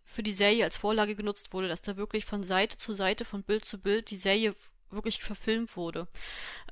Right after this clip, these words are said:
Und das finde ich auch stark. Das würde zum Beispiel im Westen gar nicht funktionieren. Wenn man da sich so eine Vorlage holt,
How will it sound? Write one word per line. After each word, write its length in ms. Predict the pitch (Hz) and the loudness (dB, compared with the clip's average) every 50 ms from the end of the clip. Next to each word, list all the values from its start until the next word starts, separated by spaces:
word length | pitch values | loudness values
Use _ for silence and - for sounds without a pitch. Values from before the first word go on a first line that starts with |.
| - - | -8 -6
Und 100 | 202 208 | 0 0
das 80 | 202 | 0
finde 160 | - 269 269 247 | 2 2 0 -2
ich 140 | - - | -2 -2
auch 80 | 269 - | -4 -2
stark. 380 | - - - 185 160 - - - | -2 -2 0 0 0 0 0 -2
Das 200 | 190 - - - | -8 -8 -4 -2
würde 320 | 214 214 220 208 196 - | 0 2 2 2 2 0
zum 160 | - - 226 | -2 -2 0
Beispiel 220 | 214 196 - - 214 | 0 0 0 -2 0
im 80 | 196 | 0
Westen 220 | 196 220 - - 220 | 0 0 -2 -2 0
gar 100 | 214 214 | 0 0
nicht 100 | 214 - | 0 -2
funktionieren. 400 | 220 - - - 233 226 190 180 | -6 -8 -6 -2 0 0 2 2
Wenn 120 | 180 185 | 0 0
man 120 | 190 190 | 0 0
da 140 | 190 196 190 | 0 -2 -2
sich 120 | 185 - - | -2 -2 -2
so 120 | - 220 | -2 0
eine 100 | 226 226 | -2 -2
Vorlage 580 | - - 202 202 214 226 240 240 233 240 240 214 | -2 0 2 2 4 4 2 2 2 0 -2 0
holt, 320 | 233 240 240 247 247 - | 0 2 2 2 0 -2